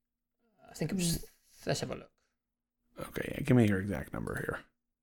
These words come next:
Speaker 1: Oh, so this is a nitpick, but why is calling in a vehicle so fucking difficult?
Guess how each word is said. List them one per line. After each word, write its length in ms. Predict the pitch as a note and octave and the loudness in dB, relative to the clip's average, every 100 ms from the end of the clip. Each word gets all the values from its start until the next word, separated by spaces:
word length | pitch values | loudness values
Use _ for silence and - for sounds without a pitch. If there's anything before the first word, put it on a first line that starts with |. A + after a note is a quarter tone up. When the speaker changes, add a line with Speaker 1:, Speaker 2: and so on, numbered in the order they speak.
| _ _ _ _ _ _ - | _ _ _ _ _ _ 12
Speaker 1:
Oh, 60 | G#3 | 12
so 120 | G3 | 12
this 200 | C4+ C#4 | 12 12
is 80 | A3+ | 12
a 60 | |
nitpick, 540 | E3+ G3 - G#3 G#3+ - | 12 12 12 12 12 12
but 280 | E3+ D3+ | 12 12
why 200 | D#3+ F#3+ | 10 12
is 160 | G#4+ A4 | 12 12
calling 400 | - D4 C4 B3 | 12 12 12 12
in 80 | A3 | 12
a 60 | F3+ | 12
vehicle 380 | F3 F3+ F#3 | 12 12 12
so 120 | F3+ F3 | 10 10
fucking 340 | G3 - D#3+ | 10 10 10
difficult? 540 | D#3 D#3+ - G3+ G3+ | 10 10 12 12 12